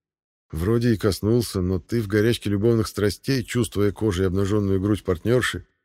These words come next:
совершенно не обращаешь внимания на это лёгкое касание. Содия снова что-то говорит, что-то о мужчинах, о женщинах, об их отношениях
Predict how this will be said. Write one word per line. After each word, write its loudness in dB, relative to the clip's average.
совершенно -2
не 2
обращаешь 2
внимания 2
на 2
это 0
лёгкое 0
касание. -4
Содия -2
снова 2
что-то -2
говорит, 2
что-то -2
о 2
мужчинах, -2
о -2
женщинах, 0
об -6
их -6
отношениях -2